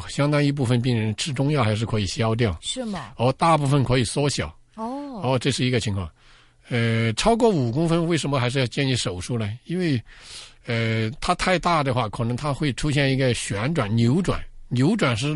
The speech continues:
Speaker 1: 从西医的角度来说，它是一个急症。因为扭转，它一扭转，它会坏死啊，或者是引起剧烈疼痛。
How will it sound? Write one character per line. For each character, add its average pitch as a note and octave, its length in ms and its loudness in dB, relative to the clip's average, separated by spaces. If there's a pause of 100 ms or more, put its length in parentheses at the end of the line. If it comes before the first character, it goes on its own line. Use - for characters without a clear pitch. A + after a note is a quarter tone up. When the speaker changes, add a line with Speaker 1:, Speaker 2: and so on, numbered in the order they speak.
(140)
Speaker 1:
从 C3+ 280 -2 (600)
西 F3 360 -2
医 F#3+ 40 0
的 F#3 120 4
角 G#2+ 220 0
度 B2+ 100 0
来 B2 140 2
说， B2 120 0
它 B2+ 140 0
是 C3+ 100 0
一 C3 40 2
个 B2+ 100 4
急 A2 300 -4
症。 C#3 140 2 (600)
因 F3+ 100 0
为 G3+ 80 4
扭 D#3 260 4
转， D#3+ 180 0
它 C#3 140 0
一 E3+ 80 0
扭 D#3 160 -2
转， D#3 160 -2
它 C3+ 160 -2
会 C3 180 -4
坏 D#3+ 300 -4
死 - 160 -8
啊， G2+ 140 -6
或 A#2 120 -6
者 A2+ 80 -6
是 A2+ 160 -6
引 B2 140 -2
起 A#2+ 140 -4
剧 C#3+ 200 -6
烈 B2+ 140 -2
疼 G2+ 220 -6
痛。 G#2+ 180 -4